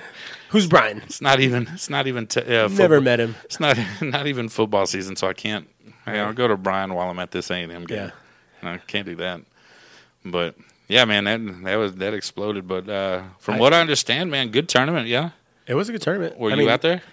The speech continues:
Speaker 1: well, I was out there for, for a while on, uh, Saturday.
Speaker 2: Uh-huh.
Speaker 1: But, you know, scoping out the talent, scoping out
Speaker 2: Yeah.
Speaker 1: the teams that were out there. And hats off to, to,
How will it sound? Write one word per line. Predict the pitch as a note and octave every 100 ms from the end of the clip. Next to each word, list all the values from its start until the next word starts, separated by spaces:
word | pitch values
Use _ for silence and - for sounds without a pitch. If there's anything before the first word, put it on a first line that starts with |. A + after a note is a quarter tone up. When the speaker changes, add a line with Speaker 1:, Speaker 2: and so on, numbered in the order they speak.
| _
Speaker 1:
well, | C3+ C#3+
I | F3+
was | F#3
out | E3
there | D#3+
for, | D3 C3 C#3
for | - B2
a |
while | A#2 A#2+ A#2+ - -
on, | B2 A2
uh, | A2 G2+
Saturday. | - A#2 A2 G2+ G#2 - -
Speaker 2:
Uh-huh. | F#2+ F#2
Speaker 1:
But, | A#2 D3
you | D3+
know, | B2+
scoping | A#2 - B2 A#2+
out | A#2+
the | A#2
talent, | A2 G#2+ A2 -
scoping | A2+ A2+
out | A2 A2 -
Speaker 2:
Yeah. | F#2+ F#2 F#2+
Speaker 1:
the | A#2
teams | A#2 A#2
that | A2+
were | G#2+
out | G#2+ -
there. | A#2
And | A2+ G#2+ G2+ _ - _
hats | - F#3 C3
off | D3 -
to, | B2+ A2 A2+ -
to, | - A#2+ A2 A2 - B2